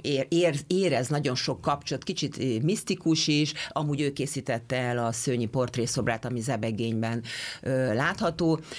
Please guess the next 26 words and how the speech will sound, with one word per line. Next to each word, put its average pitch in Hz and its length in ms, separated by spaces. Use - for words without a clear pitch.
Ö, 135 200
ismerte 131 460
a - 40
családot, 139 520
illetve 110 240
Szőnyi 117 420
István 98 460
lányát, 143 520
és 123 120
maga 135 220
Szőnyi 131 320
Zsuzsa 120 300
dicsérte 131 540
meg 120 140
ezt 123 180
a 123 60
portrészobrot 120 880
annak 113 300
idején, 113 220
hogy 107 100
a 117 80
legjobb, 117 340
amit 110 220
az 113 100
apjáról 104 460
készítettek. 214 640